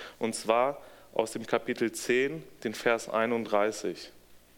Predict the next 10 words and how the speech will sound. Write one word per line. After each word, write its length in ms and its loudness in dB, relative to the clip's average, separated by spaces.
"Ob 220 0
ihr 100 2
nun 280 -2
esst 420 -2
oder 240 2
trinkt 480 -2
oder 260 2
sonst 280 -2
etwas 380 -2
tut, 320 0